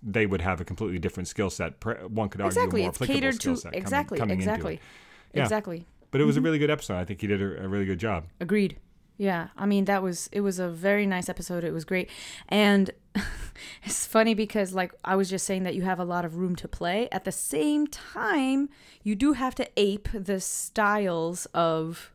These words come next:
Speaker 2: three different shows and create some sort of n-, your spin on an Orwellian,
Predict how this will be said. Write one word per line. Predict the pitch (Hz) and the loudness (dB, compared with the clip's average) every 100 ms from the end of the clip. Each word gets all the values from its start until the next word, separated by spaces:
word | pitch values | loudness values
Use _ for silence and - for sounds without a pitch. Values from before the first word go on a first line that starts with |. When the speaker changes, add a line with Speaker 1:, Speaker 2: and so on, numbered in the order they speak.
| _ | _
Speaker 2:
three | - - 180 185 175 | -14 -6 0 2 2
different | 170 160 147 | 0 -2 -2
shows | 202 180 151 165 | 2 2 2 0
and | - 170 165 156 - | -2 0 0 -2 -4
create | - 160 151 | 0 2 0
some | - 156 | -2 -4
sort | - 151 | -2 -2
of | 156 | 0
n-, | 165 160 - - | 0 -2 -8 -6
your | 175 170 165 - | 0 2 2 -2
spin | - - 170 156 | -10 -2 0 2
on | 147 147 | 0 0
an | 151 | 0
Orwellian, | 151 151 156 160 151 147 147 | 0 0 2 0 0 0 -2